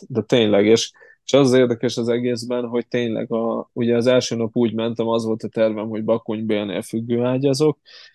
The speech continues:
öm, aztán sajnos az ott nem jött össze, mert, öm, bükkös van <laughs> az útvonal mellett Bakonyban, és ugye bükkösben nem alszunk, mert azok nagyon könnyen dőlnek,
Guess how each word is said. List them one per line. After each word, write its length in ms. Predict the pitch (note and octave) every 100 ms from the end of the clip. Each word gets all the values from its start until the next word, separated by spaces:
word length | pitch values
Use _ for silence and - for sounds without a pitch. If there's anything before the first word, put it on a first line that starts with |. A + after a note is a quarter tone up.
| _ _ _ _
öm, 480 | - G#2+ G#2+ A2 A2 -
aztán 500 | - - A#2+ A2+ -
sajnos 400 | - B2+ A#2 G#2+
az 120 | A2+
ott 120 | A2 A#2+
nem 220 | A#2 A2
jött 220 | G#2+ -
össze, 340 | A2 - -
mert, 440 | G#2+ G#2 G2+ A2 -
öm, 560 | G#2+ G#2 A2 A2 G#2+ _ - _ _ _ _
bükkös 520 | - A#2+ A#2 - A2 -
van 200 | G#2+ C#3+ - - _ - -
<laughs> 500 | - E4 - - -
az 160 | C#3
útvonal 440 | D3 C#3 C#3 C3 C3
mellett 300 | C3+ C3 A#2
Bakonyban, 480 | A#2+ C#3+ D#3 C#3+ B2+
és 160 | B2+
ugye 180 | B2+ B2
bükkösben 540 | A#2+ B2+ - A2+ A2 A2
nem 200 | G2 G2
alszunk, 600 | - G2+ G#2+ - A#2+ A2+
mert 160 | A2 G#2+
azok 260 | A2+ A2
nagyon 300 | A2+ G#2+ G#2
könnyen 460 | - G#2+ G#2 F#2 G#2
dőlnek, 500 | G#2+ A2 B2+ F3